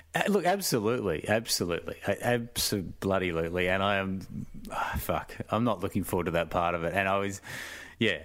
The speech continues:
definitely. I, I was thinking about this a lot when I was doing it, going, "Ah, fuck, this is gonna be such a nightmare when <laughs> this show goes to air." Um, <laughs> and look, I, I think the, the fortunate thing is, I,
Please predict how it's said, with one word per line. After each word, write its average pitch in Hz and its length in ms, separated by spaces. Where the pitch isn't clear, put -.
definitely. 107 580
I, 113 100
I - 20
was 117 380
thinking 127 520
about 92 220
this 85 160
a 90 40
lot 82 340
when 95 100
I 87 60
was 87 120
doing 90 260
it, 85 60
going, 92 220
"Ah, 82 280
fuck, - 320
this - 200
is - 100
gonna - 180
be 85 100
such - 280
a 92 40
nightmare 85 360
when 87 80
<laughs> - 80
this 117 100
show - 260
goes 131 300
to - 220
air." 85 220
Um, 160 460
<laughs> 139 1080
and 214 480
look, 311 220
I, 208 140
I 170 140
think 220 400
the, 156 260
the 156 100
fortunate 226 360
thing 143 120
is, 107 100
I, 107 220